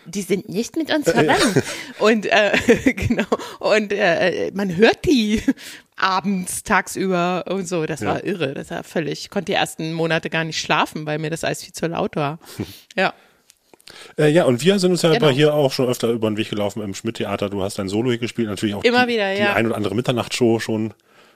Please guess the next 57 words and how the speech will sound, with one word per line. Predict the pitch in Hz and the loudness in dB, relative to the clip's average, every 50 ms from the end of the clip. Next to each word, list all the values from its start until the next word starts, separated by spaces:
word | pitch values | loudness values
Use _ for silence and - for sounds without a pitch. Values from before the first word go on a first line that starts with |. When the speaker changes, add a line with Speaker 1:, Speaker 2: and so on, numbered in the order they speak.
| _ _ - | _ _ -6
Speaker 2:
äh, | 101 98 95 98 95 | -4 -4 -4 -4 -4
mitgemacht. | 104 110 - - - 110 107 113 | -4 -6 -6 -4 -2 -2 2 2
Speaker 1:
Genau. | 269 247 226 190 175 165 170 180 196 - | 2 2 2 2 2 0 -2 -4 -6 -8
Speaker 2:
Ja. | 208 - 175 - - _ _ _ _ _ _ _ _ _ _ _ - | -8 -8 -8 -10 -12 _ _ _ _ _ _ _ _ _ _ _ 0
Speaker 1:
Genau, | 254 233 214 190 180 180 180 | 2 2 4 2 0 0 0
und | 180 - - 208 202 | -2 -2 -4 -4 -2
du | 226 214 | 0 2
warst | 208 196 202 - | 2 2 0 2
bei | - 214 214 | 2 2 2
mir, | 208 214 208 196 185 | 2 2 2 2 2
äh, | 180 185 185 180 | 0 0 0 0
mit | 190 190 - | -2 -2 -2
dabei | 202 185 180 180 170 | -2 0 0 0 0
beim | 175 175 190 | 0 -2 -4
Schmidtchen | - - - 302 311 - - 254 226 226 220 | -4 -2 -2 -2 -2 0 0 0 0 0 0
und | 185 190 202 - | -4 -6 -6 -4
so, | - 190 185 | -2 -2 0
also | 180 180 185 185 | -2 -2 -2 -2
wir | 190 190 | -2 -2
haben | 190 196 | -2 -4
uns | 208 190 - | -6 -6 -6
ja | 214 170 | -6 -6
immer | - 202 214 196 | -4 -4 -4 -4
mal | 190 180 175 175 | -4 -4 -6 -4
wieder | 170 190 180 190 185 180 | -4 -2 0 0 0 0
Speaker 2:
Ja. | - 151 107 76 87 123 | 0 -2 -2 -4 -6 0
Speaker 1:
gesehen | - 240 226 165 190 220 233 254 226 | 2 2 2 4 4 4 6 6 4
und | 226 - | 4 2
ich | - - - | 2 -4 0
kannte | - 254 262 226 247 | -2 -2 0 0 0
dich | 185 240 - | -2 2 2
ja | 262 190 | 2 4
eher, | - 165 233 262 233 185 | 4 4 6 6 4 4
also | 165 175 180 - 190 180 175 - - | 2 0 0 0 -2 -2 -2 -2 0
als | - 175 185 - | 0 0 0 0
ich | - 226 - - | -4 -6 -4 0
dich | - 247 262 - | 0 0 0 2
schon | - 339 285 285 | 0 0 0 0
kannte, | - 254 240 247 269 269 269 240 220 | 0 0 0 2 2 2 2 2 4
war | 208 202 - | 2 2 2
ich | 226 233 - | 0 2 2
ja | 233 214 | 2 2
noch | 220 196 - | 2 -2 0
gar | - 190 196 | 0 -2 0
kein | - 214 196 190 | 0 -4 -6 -6
richtiger | 190 196 - - 175 180 180 180 | -6 -8 -6 -6 -4 -4 -4 -4
Comedian | - 214 190 190 202 226 - 143 135 139 156 | -4 -4 -4 -4 -6 -6 -6 -6 -6 -6 -8
sozusagen. | 160 160 156 - - - - 156 160 160 170 | -10 -12 -12 -12 -12 -8 -6 -6 -6 -6 -8
Also | 170 170 165 - | -10 -8 -2 -2
Speaker 2:
Ja, | 202 190 | 0 2
du | |
Speaker 1:
du, | 135 - | 2 0
Speaker 2:
bist | - - - | 0 0 0
relativ | 101 107 - - 190 180 - | 0 0 2 0 -2 -4 -2
Speaker 1:
du | - 226 | -2 0
Speaker 2:
frisch | 220 226 | 0 2
Speaker 1:
bist | - | 2